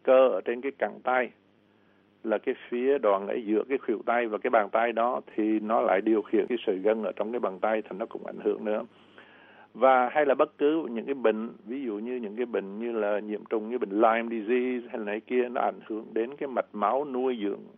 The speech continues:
cái chỗ đó. Ờ, cái bàn tay thì nó cũng bị ảnh hưởng nữa. Và khi mà người bệnh nhân, à, chúng ta đã nói là cần phải đi khám bác sĩ, thì bác sĩ sẽ duyệt qua những cái bệnh sử của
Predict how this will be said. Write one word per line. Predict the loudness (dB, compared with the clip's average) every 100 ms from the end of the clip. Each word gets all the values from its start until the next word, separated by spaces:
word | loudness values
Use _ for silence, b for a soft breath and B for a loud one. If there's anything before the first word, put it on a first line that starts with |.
| _
cái | -12 -6
chỗ | -6 0
đó. | 0 0 B B B B B
Ờ, | -10 -6
cái | 0
bàn | 2 2
tay | 2 2 0 -4
thì |
nó | -6
cũng | -6 -6
bị | -2
ảnh | -4 -2
hưởng | -6 -4
nữa. | -4 -4 -6 _ _ _ _ _ _ _ _ _ _ b b b b
Và | 0 6 6 6 2 -2
khi | -6 -2 -2
mà | -2
người | 0 2
bệnh | 2 -2
nhân, | -2 -2 -4 -14 _
à, | -4 -2 -2
chúng | -4 -4
ta | -2 -2
đã | -4
nói | -2 -2
là |
cần | -2 -2 -4
phải | -6
đi | -6
khám | -4 -6 -6
bác | -8 -2
sĩ, | -2 -2 -12 B B B -4
thì | 0
bác | 2 0 -2
sĩ | -4 -2
sẽ | -6 -4
duyệt | -2 -2
qua | 0 2 2
những | -2 -4
cái | -4
bệnh | 0 -2 -2 -2
sử | -2 -2 -4
của | -4